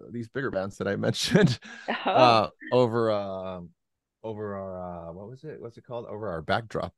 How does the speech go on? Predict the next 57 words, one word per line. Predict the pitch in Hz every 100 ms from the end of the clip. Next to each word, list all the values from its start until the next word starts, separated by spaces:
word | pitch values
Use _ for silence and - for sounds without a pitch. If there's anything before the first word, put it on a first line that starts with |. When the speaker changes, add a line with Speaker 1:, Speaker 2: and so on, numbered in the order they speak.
| -
Speaker 1:
But | 117 120
yeah, | 147 113
I'll | 139
leave | 175 190
it |
at | 180
that. | 165 208 185
But | 185
I | 165 160
may | 170 160 170
have | 180 147
be-, | 156 147
it, | 147 139 156
nothing | 165 123
physical, | 107 120 - - 101 101
but | 95 98
it |
was, | 104 -
it | 95
got | 95 95
kinda | 98 87
nasty. | 82 - 85
But | 90 90 - - -
we | 143
figured, | - 151 143
uh, | 135 120 104 - _ _ -
we | 110
figured | - - 107 95
it | 92
out. | 139 127 85
We | 101
became | 92 101 104
homies, | 123 135 151 - -
and, | 101 98 92
uh, | 92 90 87 85 85 - _ -
that's | 101 -
all | 101
that | 95 76 82
matters. | 90 123 - -
So | 90 90
it |
ended | 98 95
up | 80
being | 92
great. | 92 104 85 - _
So | - 156
little | 170 220
things | 185 143 -
like | 120 95
that. | 92 95
If | 143 - 190 165
you, | 170
you'd | 175 175 185
understand | 175 156 - 147 139
why | 135 131
it, | 117 123 95
it, | 117